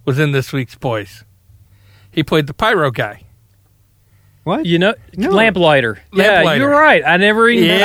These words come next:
Speaker 3: made,
Speaker 1: Yeah.
Speaker 3: didn't make that link.
Speaker 1: I'm looking
Speaker 2: No.
Speaker 1: at that, and I'm like, "Who the hell is," it took me almost the entire
Speaker 2: No,
Speaker 1: episode.
Speaker 2: that's not what it is.
Speaker 1: That's Jacoby from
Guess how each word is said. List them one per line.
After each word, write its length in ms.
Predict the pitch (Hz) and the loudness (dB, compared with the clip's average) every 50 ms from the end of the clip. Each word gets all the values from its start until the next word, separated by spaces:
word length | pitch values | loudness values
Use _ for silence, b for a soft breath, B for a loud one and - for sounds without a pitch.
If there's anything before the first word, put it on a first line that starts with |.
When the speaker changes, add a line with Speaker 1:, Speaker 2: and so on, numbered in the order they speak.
| 226 | 0
Speaker 3:
made, 140 | 240 - 233 233 | 2 2 2 2
Speaker 1:
Yeah. 100 | 214 196 | 2 0
Speaker 3:
didn't 140 | - 226 | 0 2
make 160 | 233 233 202 220 | 0 0 2 2
that 180 | 240 240 208 | 0 0 0
link. 260 | 233 247 247 214 214 | 0 0 2 2 2
Speaker 1:
I'm 140 | 269 285 277 | 0 0 2
looking 340 | 277 311 330 320 453 359 381 | 2 2 2 2 2 2 2
Speaker 2:
No. 120 | 392 339 | 2 2
Speaker 1:
at 100 | 285 - | 2 0
that, 120 | - 269 247 | 0 0 0
and 80 | 233 | 0
I'm 100 | 226 233 | 0 0
like, 180 | 226 214 190 - | 0 0 -2 0
"Who 180 | - 262 330 349 | 2 2 2 4
the 100 | 427 415 | 2 2
hell 200 | 330 262 294 311 285 | 2 2 2 2 2
is," 80 | 254 | 0
it 180 | 220 220 214 - | 0 -2 -2 0
took 200 | - 349 370 - | 0 -2 -2 0
me 120 | - 254 | 0 0
almost 320 | 254 247 240 233 214 - - | 0 2 2 0 0 0 0
the 80 | 214 | -2
entire 400 | 185 247 294 226 226 240 240 226 | 0 0 0 0 0 2 2 2
Speaker 2:
No, 80 | 226 220 | 2 0
Speaker 1:
episode. 160 | 226 123 - | 0 -2 -4
Speaker 2:
that's 120 | 220 269 - | -4 -2 -2
not 160 | 254 262 208 | -2 -2 -2
what 100 | 156 123 | -4 -4
it 80 | 120 120 | -4 -6
is. 280 | 135 185 220 - b b b b b b _ | -6 -8 -10 -12 b b b b b b _
Speaker 1:
That's 260 | - 247 240 - - | -4 -4 -4 -4 -10
Jacoby 800 | - - - - - 294 311 339 349 233 214 190 202 220 226 b b b b | -14 -12 -8 -2 2 2 4 4 2 0 -2 -2 -2 -4 -6 b b b b
from 800 | _ - - - - 226 226 220 214 214 214 214 226 220 196 | _ -20 -10 -4 -2 0 2 2 4 4 2 2 0 -2 -6